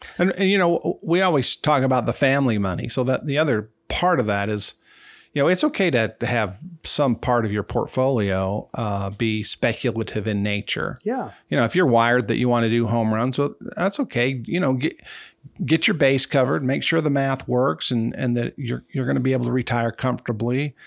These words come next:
Speaker 1: Uh, and then if you wanna take some flyers, there's nothing wrong with that. I mean, I do that on occasion. It's just like, "Oh, that sounds really good." Most of the time it doesn't really work out for me, but,
Speaker 2: <laughs>
Speaker 1: but I'm not s-, I, you know, I'm not investing w-, what we call the family money, the core money,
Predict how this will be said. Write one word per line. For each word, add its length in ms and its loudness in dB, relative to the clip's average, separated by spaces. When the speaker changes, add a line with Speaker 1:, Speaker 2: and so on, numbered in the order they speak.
Speaker 1:
Uh, 400 -2
and 200 0
then 180 2
if 100 -2
you 80 2
wanna 320 0
take 180 0
some 160 2
flyers, 540 0
there's 160 2
nothing 220 2
wrong 240 0
with 140 -6
that. 260 -2
I 60 0
mean, 180 0
I 100 0
do 240 0
that 220 0
on 120 -4
occasion. 460 -4
It's 80 -2
just 80 -4
like, 180 -4
"Oh, 60 0
that 180 -2
sounds 260 -2
really 200 0
good." 280 -2
Most 200 2
of 60 -2
the 60 0
time 140 2
it 60 -2
doesn't 240 0
really 200 0
work 200 0
out 260 4
for 180 2
me, 120 2
but, 280 -2
Speaker 2:
<laughs> 0 -
Speaker 1:
but 120 6
I'm 140 4
not 160 4
s-, 300 0
I, 220 -2
you 100 2
know, 80 4
I'm 100 2
not 200 2
investing 720 0
w-, 200 -2
what 260 2
we 80 2
call 240 2
the 80 -2
family 380 0
money, 340 0
the 120 -6
core 520 2
money, 480 0